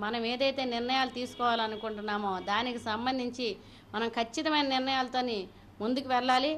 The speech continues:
మనకు సౌకర్యవంతంగా, ఎటువంటి ఇబ్బంది లేకుండా ఉండేటటువంటి పాలనని తీసుకొచ్చేటటువంటి తెలుగుదేశం పార్టీకి అందరి తాలూకు అండా ఉండాలి. ఈ రాష్ట్రాన్ని మనం అభివృద్ధి పదంలోని నడిపించుకోవాలి.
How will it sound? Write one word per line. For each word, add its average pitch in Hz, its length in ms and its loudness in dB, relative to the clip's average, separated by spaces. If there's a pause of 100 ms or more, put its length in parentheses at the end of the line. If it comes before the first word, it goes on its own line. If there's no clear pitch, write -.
(120)
మనకు 240 340 -4
సౌకర్యవంతంగా, 254 920 0 (640)
ఎటువంటి 294 480 2
ఇబ్బంది 262 320 2
లేకుండా 247 500 2 (160)
ఉండేటటువంటి 233 640 -4 (120)
పాలనని 269 460 2
తీసుకొచ్చేటటువంటి 240 920 -6
తెలుగుదేశం 247 540 -2 (600)
పార్టీకి 220 520 0 (260)
అందరి 208 240 -4
తాలూకు 220 400 -2
అండా 214 340 0
ఉండాలి. 247 380 2 (300)
ఈ 214 80 -2 (140)
రాష్ట్రాన్ని 285 680 2
మనం 208 240 -2
అభివృద్ధి 226 340 -2
పదంలోని 247 540 2 (420)
నడిపించుకోవాలి. 240 720 0